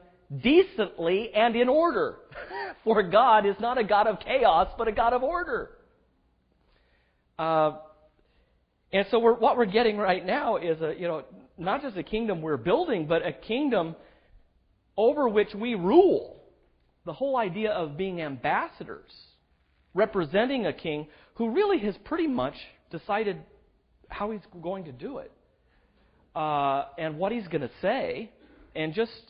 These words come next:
sort of gives us the script and says, "Here, do this." Uh, we wanna get creative. We wanna get creative with the gospel. We wanna get creative with the Great Commission.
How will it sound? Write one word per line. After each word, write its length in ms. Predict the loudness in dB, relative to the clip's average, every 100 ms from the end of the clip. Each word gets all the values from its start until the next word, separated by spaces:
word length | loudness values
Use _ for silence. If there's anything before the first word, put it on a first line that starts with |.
| -6
sort 140 | -2
of 180 | -2 -4
gives 260 | -6 -4 -4
us 120 | -8 -10
the 80 | -20 -16
script 400 | -8 -6 -6 -10
and 140 | -16 -12
says, 220 | -12 -12 -14 _ _ _ -12
"Here, 320 | -10 -8 -12 -14
do 140 | -16
this." 280 | -12 -12 -12 -16 _ _ _ _ _ _ _ _ _ -6
Uh, 380 | -2 0 -2 -6
we 120 | -8
wanna 280 | -6 -6 -6
get 200 | -8 -10
creative. 460 | -8 -6 -6 -8 -14 _
We 80 | -10
wanna 180 | -6 -4
get 180 | -4 -6
creative 260 | -6 -6
with 120 | -6 -6
the 60 |
gospel. 600 | 2 4 4 0 -2 -2
We 100 | -4
wanna 200 | -8 -8
get 220 | -8 -10
creative 360 | -10 -10 -8 -10 -12 _ _ _ _ _ _ _ _ _
with 160 | -12 -10
the 60 | -8
Great 340 | -6 -8 -8
Commission. 560 | -12 -10 -10 -10 -16